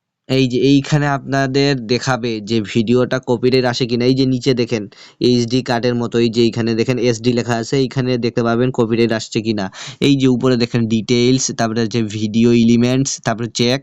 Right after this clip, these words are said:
তারপরে হচ্ছে ভিজিবিলিটি। আপনার এই চারটা যদি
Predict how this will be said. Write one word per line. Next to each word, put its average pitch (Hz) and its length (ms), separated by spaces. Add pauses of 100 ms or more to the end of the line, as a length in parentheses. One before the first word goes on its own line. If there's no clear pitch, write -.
(160)
তারপরে 113 340
হচ্ছে 117 160 (160)
ভিজিবিলিটি। 113 760 (540)
আপনার 127 260
এই 123 120
চারটা 123 300 (140)
যদি 135 180